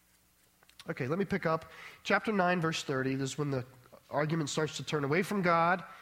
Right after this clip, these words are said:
and to the real problem. Verse thirty, "What shall we say then? That Gentiles who did not pursue righteousness have attained it,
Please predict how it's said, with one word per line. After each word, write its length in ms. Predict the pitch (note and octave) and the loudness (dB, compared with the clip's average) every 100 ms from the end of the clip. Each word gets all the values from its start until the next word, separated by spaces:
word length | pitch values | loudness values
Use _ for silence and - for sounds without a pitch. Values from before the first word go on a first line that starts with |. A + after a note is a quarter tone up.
| - - - | -20 -20 -10
and 240 | D3 C#3+ C#3+ | -4 -2 -2
to 220 | D#3+ D3+ | 0 0
the 120 | C#3+ | 0
real 240 | C3+ D3+ C#3 | 0 0 0
problem. 560 | - A#2 D#2 D#2+ B2 - _ _ - - - - - - _ | -2 -2 -4 -12 -14 -18 _ _ -20 -20 -20 -20 -20 -20 _
Verse 220 | D#3 C#3+ - | -4 -4 -4
thirty, 240 | B2+ B2+ | -4 2
"What 180 | G3 G#3+ | 2 2
shall 240 | - G#3+ | 2 4
we 120 | G3 | 4
say 280 | - A3 G3+ | 0 2 2
then? 300 | D#3+ A#2+ C#3+ B2+ _ _ _ _ _ _ _ _ _ _ _ _ _ _ _ _ | 0 -4 -8 -16 _ _ _ _ _ _ _ _ _ _ _ _ _ _ _ _
That 200 | F#3 E3+ | 0 0
Gentiles 800 | D3 G#3+ B3 B3 A#3 A#3 A#3+ A3 | 2 2 2 2 4 4 2 -2
who 160 | F#3+ G3 | -2 -2
did 280 | D#3+ D3 D3+ D3+ | -2 -4 -10 -8
not 400 | E3+ E3+ G3 A3+ | -2 2 2 0
pursue 440 | - A3 - A3+ G#3+ | -2 -4 -2 -2 0
righteousness 960 | F3 F3 G3 - A#3 G#3+ - A#3+ B3 | 2 4 2 -2 -6 -6 -6 -6 -4
have 180 | F3+ E3 | -4 -4
attained 420 | D#3+ - E3 A#2 | -4 -2 -2 -2
it, 220 | G#2+ A2+ | -6 -10